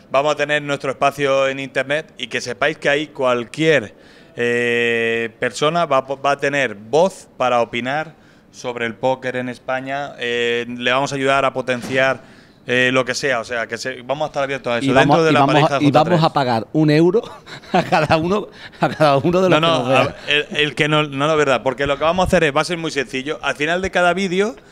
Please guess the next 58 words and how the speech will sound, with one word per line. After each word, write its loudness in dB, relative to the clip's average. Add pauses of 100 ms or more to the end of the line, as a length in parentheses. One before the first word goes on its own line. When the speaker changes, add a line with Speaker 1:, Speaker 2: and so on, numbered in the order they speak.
(300)
Speaker 1:
a 0
partir -2
de 0
la, 2
del 0
próximo -8
que -2
hagamos, 0
no -8
sé -14
si -12
en -4
el -2
Spanish, -4
bueno, -2
para 2
el -2
Spanish 0
Poker -2
Mini 0
vamos 2
a -4
intentar -4
tenerlo. -6 (280)
Al -6
final 0
del 2
vídeo 0
vamos 0
a -14
poner 0
un -4
código -4 (140)
y -8
con -6
ese -12
código -4
van -2
a -4
tener -4
un -6
descuento. -8 (300)
Y 2
es 2
más, -2 (340)
me -2
comprometo 0
personalmente -6
ya 0
no -2
solo 0
a 4
dar 0
un -6
descuento -4
de -2
un -8
euro, -8